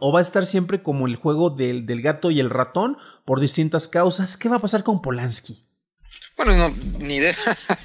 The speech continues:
Speaker 2: No, no, no, no, no leo el futuro. No, pero, pero, eh, digo,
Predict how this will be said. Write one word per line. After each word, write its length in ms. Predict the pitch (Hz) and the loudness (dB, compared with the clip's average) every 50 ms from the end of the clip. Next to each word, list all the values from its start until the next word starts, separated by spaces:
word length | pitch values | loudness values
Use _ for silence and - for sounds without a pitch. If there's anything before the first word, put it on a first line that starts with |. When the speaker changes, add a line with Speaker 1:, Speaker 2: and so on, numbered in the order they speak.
| - - - 170 - - | -8 -8 -6 -4 0 0
Speaker 2:
No, 120 | 175 170 - - - 175 - 196 - 170 | 0 0 0 -2 -4 -4 -4 -4 -2 2
no, 180 | 185 190 170 | 4 4 4
no, 160 | 170 165 160 | 2 0 -4
no, 220 | - - 156 - - - _ - | -6 -10 -14 -16 -16 -20 _ -2
no 120 | 165 170 175 | 2 4 6
leo 120 | 175 180 | 6 6
el 100 | 180 170 | 6 4
futuro. 300 | - 156 139 185 170 - - - - - 147 - | 2 0 0 0 0 0 -4 2 2 2 4 4
No, 120 | 208 226 - | 2 0 0
pero, 420 | 185 185 175 165 147 - - - - 208 196 185 - - - | -2 -2 -2 -2 -4 -4 -6 0 2 2 2 2 -2 -2 0
pero, 720 | 170 160 151 151 147 143 143 139 135 135 127 127 123 - - | 0 2 2 2 2 2 2 2 2 0 0 0 -2 -4 -4
eh, 460 | - 139 131 127 127 120 110 104 101 - | -2 -2 0 0 -2 -2 -2 -4 -4 -4
digo, 280 | - 180 151 131 - | -2 -2 -2 -2 -4